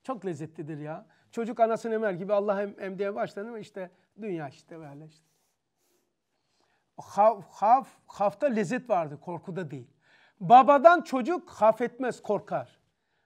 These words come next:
Anne çocuktan haf eder. Yani oradan kaçmaz, ona yanaşır. Çocuk anneden. Ha, çocuk dedim ya, ters mi? Çocuk anneden haf eder,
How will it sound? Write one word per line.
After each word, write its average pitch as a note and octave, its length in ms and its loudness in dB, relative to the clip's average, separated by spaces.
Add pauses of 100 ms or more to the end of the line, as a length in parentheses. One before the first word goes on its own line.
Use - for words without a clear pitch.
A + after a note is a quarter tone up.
(220)
Anne B3+ 340 0
çocuktan B3+ 440 -6
haf F#3 380 -2
eder. - 400 -20 (2000)
Yani G#3 360 -2
oradan G#3 360 -6
kaçmaz, B3 460 -4
ona G#3 180 -4
yanaşır. C#3+ 460 -12 (1200)
Çocuk A#2 240 -20
anneden. F#2+ 240 -20 (480)
Ha, G3+ 200 -2
çocuk B3+ 400 -2
dedim D#3+ 200 -8
ya, G#3 120 -8
ters - 240 0
mi? C3 180 -12 (420)
Çocuk C4 640 0 (180)
anneden A3 840 2 (400)
haf - 460 8
eder, C#4+ 320 4